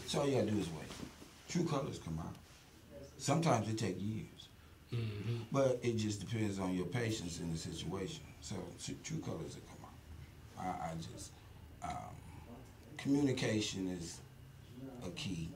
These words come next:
Speaker 1: But that's life. That's everything in life.
Speaker 2: So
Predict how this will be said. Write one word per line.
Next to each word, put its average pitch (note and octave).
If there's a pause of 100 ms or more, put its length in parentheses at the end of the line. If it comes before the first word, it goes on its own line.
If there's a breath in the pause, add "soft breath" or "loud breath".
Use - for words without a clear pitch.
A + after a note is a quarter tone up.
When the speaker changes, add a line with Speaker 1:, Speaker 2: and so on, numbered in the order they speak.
(1160)
Speaker 1:
But A#2+ (1600)
that's G#2
life. F2+ (200)
That's G#2+
everything E2 (960)
in -
life. - (760)
Speaker 2:
So D3